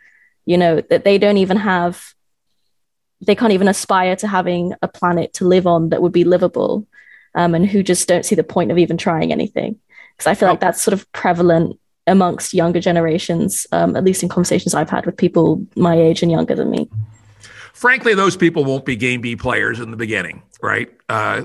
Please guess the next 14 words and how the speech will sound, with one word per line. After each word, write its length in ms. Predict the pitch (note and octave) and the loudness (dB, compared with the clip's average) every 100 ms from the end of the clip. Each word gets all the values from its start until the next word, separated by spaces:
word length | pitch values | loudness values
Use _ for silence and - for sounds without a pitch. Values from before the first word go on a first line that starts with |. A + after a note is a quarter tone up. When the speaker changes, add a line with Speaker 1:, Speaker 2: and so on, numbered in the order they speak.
| - | -4
Speaker 2:
people 280 | F#3 F#3 D#3+ | -4 0 0
who 140 | C#3+ | 2
have 140 | C3+ B2 | 0 0
reached 240 | D3+ - | -2 0
the 100 | D3 | 0
level 300 | C3+ C3+ C3+ | 0 0 -2
of 80 | G#2+ | -2
cynicism 640 | D3 C3+ A#2+ C3+ A#2 B2 | 0 0 0 -2 -2 -2
and 100 | A#2+ | -2
despair, 640 | A2+ - - A#2 A#2 A2+ - | -4 -4 -2 0 0 -2 -6
sorry, 520 | - F3 F#3 A#2 A#2+ - - | -6 0 2 2 -2 -8 -8
um, 720 | C3+ A#2 A#2 A#2 A2+ A#2+ D#3+ _ - | -4 -2 0 0 -2 -6 -12 _ -16
uh, 220 | - - - | -14 -14 -10
but 420 | C3+ F#3+ D3 | -2 0 0